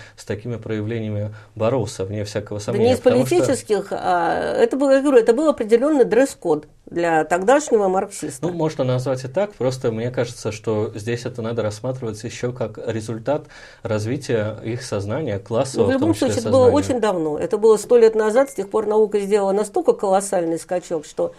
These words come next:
Speaker 2: то состояние познания с нынешним, оно просто несопоставимо. Это, извините меня, как десятилетний ребёнок и двухлетний ребёнок.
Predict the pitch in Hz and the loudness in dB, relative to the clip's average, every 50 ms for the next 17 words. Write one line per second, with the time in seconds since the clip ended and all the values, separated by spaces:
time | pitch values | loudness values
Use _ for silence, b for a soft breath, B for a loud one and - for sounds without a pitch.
0 | B B B B B B _ - 285 269 226 233 220 - - 240 233 226 226 214 | B B B B B B _ 4 4 4 6 4 2 4 4 4 6 6 6 4
1 | 202 196 202 196 196 202 208 202 208 220 220 208 202 202 196 196 - 247 285 320 | 4 0 0 0 0 -2 -2 2 2 2 4 4 2 2 0 -2 0 0 2 2
2 | 277 240 233 - 202 190 190 202 196 - 220 220 - - 208 202 190 196 190 - | 2 2 0 -2 -2 -2 -2 -2 0 -2 -2 -2 0 -2 -4 -4 -4 -6 -8 -10
3 | 190 190 - - 196 196 190 180 156 143 139 139 - _ b b b b b b | -10 -10 -4 -4 -2 -2 -2 -4 -4 -6 -6 -10 -14 _ b b b b b b
4 | b b b b b b b b b b b b - - - 180 180 185 196 180 | b b b b b b b b b b b b -16 -4 -4 -4 -2 0 0 0
5 | 175 175 170 170 160 156 151 143 143 143 143 - - 139 - 165 165 160 165 196 | 2 2 0 0 -2 -2 -2 -4 -4 -6 -8 -10 -12 -12 -10 -8 -8 -6 -4 -2
6 | 202 208 196 196 - 180 180 185 185 185 180 175 - 180 170 165 170 165 156 185 | 0 0 0 -2 -2 -2 -2 0 2 0 0 0 0 -2 -2 -2 -4 -6 -6 -6
7 | 190 - 214 196 196 311 320 285 262 247 233 226 208 214 208 214 190 214 196 190 | -4 -4 -6 -2 2 2 4 6 6 4 4 4 4 4 4 4 4 2 2 2
8 | 180 - 202 190 185 190 165 - 170 151 147 147 156 147 151 156 147 147 143 143 | 0 -2 -4 -4 -2 -6 -4 -2 -2 -4 -2 -4 -4 -6 -6 -6 -6 -6 -10 -10
9 | 147 - - - | -10 -12 -16 -20